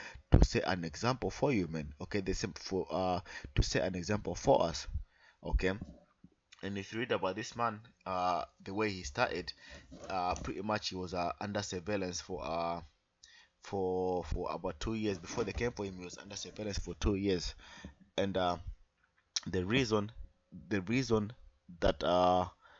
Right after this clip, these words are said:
that, uh, he got put under that scopeo, that surveillance, was pretty much the fact that he became a part of a protest that they held, which featured on the Alex Jo-, the Alex Jones, uh, YouTube page. Okay, so he became a part,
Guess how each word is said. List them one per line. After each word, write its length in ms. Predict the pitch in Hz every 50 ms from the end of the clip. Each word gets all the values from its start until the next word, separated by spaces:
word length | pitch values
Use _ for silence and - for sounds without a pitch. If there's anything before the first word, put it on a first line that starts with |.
| - _ _ - - -
that, 220 | - 101 - -
uh, 300 | - 87 87 87 85 87 92 92
he 120 | - 98 90
got 260 | - 104 - - -
put 220 | - - 90 - -
under 240 | - 117 113 104 107 101
that 160 | 101 98 -
scopeo, 720 | - - - - 98 - - - 120 113 104 90 87 90 - - - -
that 160 | 98 104 -
surveillance, 580 | - 95 90 90 113 113 101 104 101 92 -
was 180 | - 85 90 -
pretty 260 | - - 123 - 85
much 280 | 95 98 98 104 - - - - - - - -
the 80 | - 92
fact 240 | - - 107 110 -
that 160 | 95 90 90
he 160 | 92 101 104
became 400 | 110 101 107 - - 113 107 73
a 80 | 76 92
part 260 | - - 110 110 -
of 120 | 95 87
a 100 | 92 90
protest 580 | - - 117 123 - - 104 92 92 - - - - - - - - _ -
that 180 | 104 104 87
they 140 | 87 90 87
held, 340 | 90 104 117 113 107 95 90
which 260 | 87 101 110 - -
featured 380 | - 113 110 - - 101 87 95
on 100 | 90 87
the 160 | - - -
Alex 240 | 92 104 98 92 -
Jo-, 420 | - - 87 - - - 78 78 76
the 180 | - 87 - -
Alex 300 | 92 104 104 104 - -
Jones, 540 | - - - 104 104 101 101 95 87 - - - - - - - - - -
uh, 160 | 80 82 82
YouTube 460 | 82 82 95 107 104 - - 98 - -
page. 380 | - - 139 113 85 - - - - - - _ _ _ _ _ _ _ _ _ _ -
Okay, 240 | 82 90 - 98 92
so 160 | - - 101
he 100 | 104 110
became 300 | 101 - - 120 113 113
a 80 | 101
part, 260 | - - - 135 -